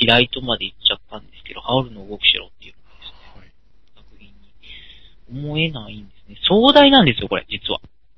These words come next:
Speaker 1: 話としてはすごく壮大でしょ？
Speaker 2: 世界観はでかいよね、あれ。
Speaker 1: でかいんですよ、スケールは。
Speaker 2: うん。
Speaker 1: なんだけど、う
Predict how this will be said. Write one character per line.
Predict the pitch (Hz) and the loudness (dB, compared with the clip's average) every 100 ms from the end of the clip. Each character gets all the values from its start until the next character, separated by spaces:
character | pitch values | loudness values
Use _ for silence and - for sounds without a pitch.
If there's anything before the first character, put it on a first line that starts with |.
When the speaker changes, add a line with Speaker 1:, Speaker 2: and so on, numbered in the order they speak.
| - - | -20 -8
Speaker 1:
話 | - 123 160 | 0 2 4
と | - | 6
し | - | 6
て | 123 | 4
は | 107 - | -2 -6
す | 101 | 0
ご | 175 | -2
く | - | 0
壮 | 120 107 | -6 -4
大 | 95 | -2
で | |
し | - | -2
ょ？ | 156 | -4
Speaker 2:
世 | - - | -14 -12
界 | 113 135 - | -12 -12 -18
観 | - 90 | -20 -20
は | 92 - | -20 -16
で | - | -14
か | 113 | -14
い | |
よ | 92 - | -16 -20
ね、 | 143 | -20
あ | |
れ。 | 156 - - - - | -20 -20 -20 -20 -14
Speaker 1:
で | 120 | -10
か | 139 127 | -2 -2
い | |
ん | 104 | -4
で | |
す | - | -12
よ、 | - | -14
ス | - | -6
ケ | 107 | -6
ー | |
ル | 98 | -4
は。 | 95 | -6
Speaker 2:
う | - | -8
ん。 | - - - - - - - - - - - | -14 -20 -20 -20 -20 -20 -20 -20 -20 -20 0
Speaker 1:
な | 196 | 2
ん | 269 | 4
だ | 190 147 | 2 2
け | 127 | -2
ど、 | 120 | -6
う | 113 113 110 | -14 -16 -20